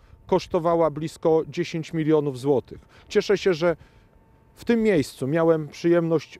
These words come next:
przekazywać promesę rządowej dotacji, która trafiła na konto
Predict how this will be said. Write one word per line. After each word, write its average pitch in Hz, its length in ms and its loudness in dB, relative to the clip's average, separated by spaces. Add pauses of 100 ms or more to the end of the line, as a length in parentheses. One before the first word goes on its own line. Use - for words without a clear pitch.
(160)
przekazywać 156 920 -2 (140)
promesę 170 560 -2 (260)
rządowej 170 540 0
dotacji, 147 600 -2 (200)
która 160 380 2 (160)
trafiła 170 480 -2
na 160 120 -2
konto 156 520 -2